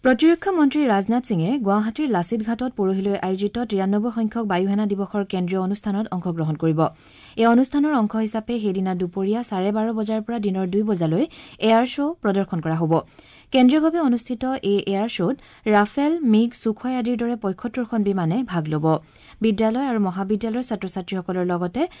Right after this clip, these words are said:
বৃদ্ধাশ্ৰমৰ আৱাসীসকলক অনুষ্ঠানলৈ আমন্ত্ৰণ জনোৱা হৈছে। গুৱাহাটীৰ উজান বজাৰৰ নতুন পাৰ্কৰ পৰা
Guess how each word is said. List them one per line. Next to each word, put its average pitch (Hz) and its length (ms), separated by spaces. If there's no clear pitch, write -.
বৃদ্ধাশ্ৰমৰ 277 600
আৱাসীসকলক 214 640
অনুষ্ঠানলৈ 190 520
আমন্ত্ৰণ 208 380
জনোৱা 156 260
হৈছে। 165 240
গুৱাহাটীৰ 285 440
উজান 220 240
বজাৰৰ 240 400
নতুন 202 200
পাৰ্কৰ 208 380
পৰা 214 180